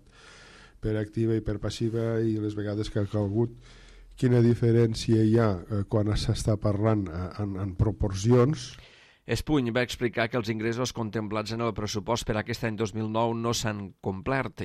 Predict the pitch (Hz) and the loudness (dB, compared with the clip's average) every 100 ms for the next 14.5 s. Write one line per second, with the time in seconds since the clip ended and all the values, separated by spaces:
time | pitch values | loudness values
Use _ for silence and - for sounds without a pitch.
0 | - 113 - 131 123 107 104 104 110 117 | -6 -8 -4 -2 0 -2 -2 -4 -4 -6
1 | 117 - - - - 120 117 - - 107 | -8 -18 -20 -18 -4 -2 -2 -6 -4 -2
2 | 98 95 98 - 110 104 110 131 85 - | 0 -2 -4 -2 0 0 2 2 0 -6
3 | 110 101 98 98 - 104 110 120 127 - | -6 -6 -2 -4 -2 -6 -4 -2 -4 -4
4 | 113 117 113 - - 110 120 117 101 107 | -4 -4 -6 -6 -8 -6 -4 -4 -4 -4
5 | 107 113 123 117 110 - 110 - - - | -4 -6 -6 -4 -4 -2 -2 -2 -12 -6
6 | 107 104 101 104 117 - 120 113 107 95 | -4 -4 -6 -4 -4 -4 -2 -2 -2 -4
7 | 120 113 107 107 107 98 98 95 101 127 | -2 -2 -2 0 -2 -4 -4 -4 -4 -4
8 | - 113 98 92 _ - - - 135 143 | -4 -2 -2 -4 _ -20 -20 -4 2 4
9 | 151 - 110 - 113 123 123 117 104 123 | 2 -2 -6 -4 -2 0 0 -2 -2 -6
10 | - 110 107 104 - - - 113 113 117 | -4 -2 -2 -2 -14 -20 -6 -4 -2 0
11 | 135 143 123 117 110 98 123 127 117 104 | 2 2 2 -2 -4 -4 0 2 2 0
12 | 98 127 - 113 107 110 131 131 107 107 | -2 -4 -2 -2 -2 -2 -2 -2 -2 -2
13 | 113 104 95 101 104 101 - 95 90 90 | -2 -2 -2 -4 -6 -6 -6 -6 -8 -4
14 | 101 117 104 92 | -2 0 0 -4